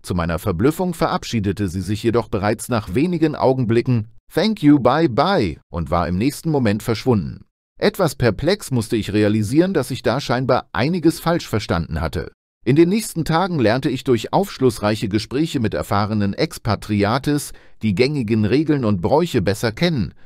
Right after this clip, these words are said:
Die erfahrenen Ausländer hier haben mir einiges beigebracht, was die Regeln und das Funktionieren der Nachtclub-Szene angeht. Dieser ältere Deutsche zum Beispiel, ein richtig cooler Typ,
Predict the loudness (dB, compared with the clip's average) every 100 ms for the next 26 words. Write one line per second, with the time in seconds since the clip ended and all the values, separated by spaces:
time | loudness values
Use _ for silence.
0 | -20 -20 _ 0 4 4 2 2 2 0
1 | 0 0 0 2 2 2 2 2 2 2
2 | 2 0 0 -2 2 2 2 0 0 0
3 | -2 -2 -4 -4 -4 -4 -2 2 4 6
4 | 2 2 0 0 0 -2 -2 0 2 4
5 | 2 2 2 0 0 -2 -2 -2 -2 0
6 | 0 -2 -2 -4 -8 -20 -20 -20 -20 _
7 | _ _ _ -4 0 2 2 4 4 4
8 | 4 2 4 4 4 -2 0 0 0 0
9 | 2 2 0 -6 -4 0 0 0 -4 -6
10 | 0 4 4 4 2 2